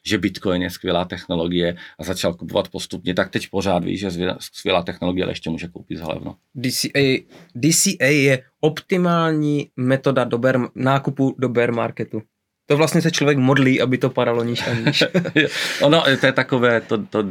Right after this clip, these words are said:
Speaker 1: to D C A je takový ten poloplný a poloprázdný šálek. Já jsem kdysi nakoupil za draho, můžu se na to dívat tak, jako s pesimismem, že jsem zakoupil, nakoupil za draho,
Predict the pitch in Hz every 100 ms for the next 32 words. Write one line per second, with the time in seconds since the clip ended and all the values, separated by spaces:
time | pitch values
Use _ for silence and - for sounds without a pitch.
0 | 87 98 95 95 - 101 95 101 98 92
1 | 98 95 104 101 104 - - _ - 101
2 | 104 98 107 107 107 107 - 98 95 101
3 | 104 110 113 98 101 - 90 120 101 92
4 | 110 101 - 113 127 127 120 117 107 95
5 | 101 101 101 101 104 98 101 107 - 87
6 | 90 - 90 95 92 - - - - -
7 | 90 - 95 90 90 92 92 - 92 90
8 | 95 87 95 87 90 98 90 98 98 95
9 | 92 101